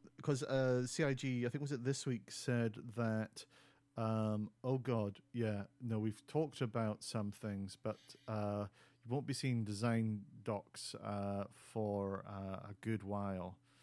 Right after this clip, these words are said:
uh, purely because the moment they've finished one is they've locked a shitload in. It's kind of like, um, you know, take Squadron forty-two. Right now, things may be at the grey box stage for,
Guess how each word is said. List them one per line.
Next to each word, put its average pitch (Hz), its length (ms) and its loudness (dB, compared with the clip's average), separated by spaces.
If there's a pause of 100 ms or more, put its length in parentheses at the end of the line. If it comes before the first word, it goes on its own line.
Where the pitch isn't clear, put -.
(380)
uh, 104 280 2 (100)
purely 110 280 2
because 104 640 -2
the 110 140 0
moment 120 320 2 (160)
they've 107 300 0
finished - 460 -2
one 98 200 -2
is 92 120 -4
they've 98 200 -2
locked 101 320 -6
a 101 60 -8
shitload 104 1000 -4
in. 95 240 -2 (560)
It's 135 220 4
kind 160 300 2
of 127 120 2
like, 127 460 0 (100)
um, 110 720 2 (1080)
you 135 160 2
know, 110 80 2
take 131 280 0
Squadron 117 360 0
forty-two. 110 680 -2 (440)
Right 135 260 2
now, 123 400 4
things 117 300 -2
may 120 100 2
be 117 160 0
at 110 140 -2
the 117 40 -6
grey 117 220 2
box 110 320 -6
stage 101 600 -4 (100)
for, 101 400 -2